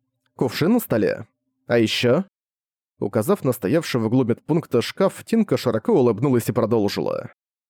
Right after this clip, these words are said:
"Поскольку из-за пота возможно переохлаждение, пожалуйста, вовремя переодевай её. Сменная одежда лежит в том шкафу". "А..." С очень сильно напоминающим звон звуком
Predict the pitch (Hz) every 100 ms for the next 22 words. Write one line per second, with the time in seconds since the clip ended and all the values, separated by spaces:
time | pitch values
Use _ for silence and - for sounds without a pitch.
0 | _ _ _ 143 127 143 127 135 113 123
1 | 139 208 139 113 120 120 120 123 117 117
2 | 104 147 151 143 139 _ _ _ _ -
3 | 214 220 208 - 139 123 131 131 131 131
4 | 120 120 175 113 101 82 - - _ _
5 | _ _ - 139 131 123 117 107 156 170
6 | 139 117 - - 123 - - - 73 -
7 | - _ _ _ _ _ - 131 127 120
8 | - _ _ _ _ _ _ - - 123
9 | - 202 196 131 156 156 135 123 110 117
10 | 113 120 110 110 110 98 95 135 139 127
11 | 123